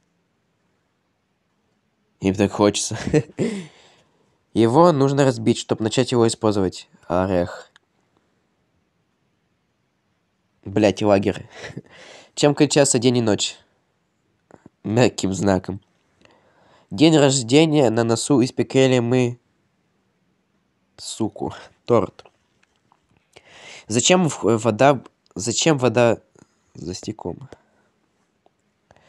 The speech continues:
В гонке ты обогнал последнего. Какое место теперь занимаешь? Предпоследнее.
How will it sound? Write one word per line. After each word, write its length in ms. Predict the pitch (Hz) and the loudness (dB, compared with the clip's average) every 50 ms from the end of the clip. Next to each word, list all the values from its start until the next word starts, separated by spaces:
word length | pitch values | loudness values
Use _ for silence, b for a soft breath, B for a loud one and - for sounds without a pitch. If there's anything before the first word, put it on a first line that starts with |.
| b b b b b b b | b b b b b b b
В 40 | - | 2
гонке 260 | 147 170 156 - - | 2 2 2 0 -2
ты 140 | - 147 143 | 0 2 2
обогнал 360 | 131 117 131 120 127 143 143 | 2 2 0 0 2 0 0
последнего. 680 | - - 135 - - 127 135 131 120 113 110 98 92 87 | 0 -2 -4 -4 -2 0 2 2 2 2 0 -2 -2 -4
Какое 260 | - - - 151 143 | -6 -6 -2 -2 0
место 300 | 131 131 131 - - - | 0 0 -2 -4 -6 -12
теперь 420 | - - - 127 127 123 123 _ _ | -10 -4 -2 0 0 0 -2 _ _
занимаешь? 680 | - 110 113 113 117 117 110 101 95 107 - - - - _ _ _ _ _ _ _ _ _ | -14 -10 -8 -4 -2 0 0 0 0 -2 -6 -10 -12 -16 _ _ _ _ _ _ _ _ _
Предпоследнее. 840 | - - 95 - - 95 95 - - 90 85 85 85 85 80 82 117 | -14 -14 -14 -12 -12 -12 -12 -10 -8 -8 -8 -8 -8 -8 -10 -12 -14